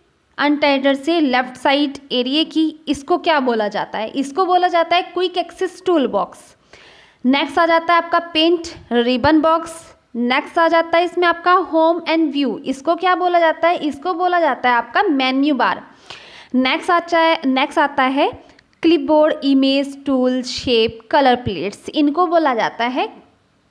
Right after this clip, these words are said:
स्टैंडर्ड बार and प्रॉपर्टीज बार। बात करते हैं, अब हम सबसे लास्ट में चलते हैं, इसको बोला जाता है स्टेटस बार, जहाँ पे आपका हंड्रेड जूम आउट and जूम इन का ऑप्शन शो करा रहा है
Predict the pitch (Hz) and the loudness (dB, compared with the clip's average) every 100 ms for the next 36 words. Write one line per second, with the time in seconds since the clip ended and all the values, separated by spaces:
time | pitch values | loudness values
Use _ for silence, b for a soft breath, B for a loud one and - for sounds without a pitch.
0 | - - - - 370 294 240 190 95 190 | -10 -10 -8 -2 0 2 0 0 -4 -6
1 | - _ 240 277 320 - 285 277 294 302 | -18 _ -4 -2 -2 0 0 2 0 0
2 | 269 208 151 71 - _ _ b b b | -2 -2 -4 -4 -12 _ _ b b b
3 | b b b b b _ _ _ - 240 | b b b b b _ _ _ -6 -2
4 | 220 294 - 381 349 359 359 349 381 359 | 0 0 0 0 0 2 2 2 2 2
5 | 330 - - 330 262 247 254 311 330 339 | 0 -4 0 2 2 0 0 0 2 2
6 | 330 339 370 427 285 277 - 370 370 370 | 2 4 4 4 0 0 0 2 4 4
7 | 359 330 320 320 320 294 453 339 - - | 4 2 2 2 2 2 0 -2 -2 2
8 | 311 330 359 247 233 - - - - _ | 2 2 0 0 -2 -2 -8 -18 -20 _
9 | _ 214 262 220 226 220 277 269 233 240 | _ -4 -2 2 0 0 0 2 2 2
10 | 240 226 277 269 - - _ _ _ 220 | 0 2 2 0 -6 -20 _ _ _ 0
11 | 233 294 - 262 311 269 277 320 - 311 | 2 2 -2 2 2 4 4 2 2 4
12 | 330 381 - - - 330 277 247 - 349 | 4 4 -2 -12 -4 0 2 0 0 -2
13 | 440 - 381 311 220 170 139 139 | -2 0 0 2 0 0 -2 -6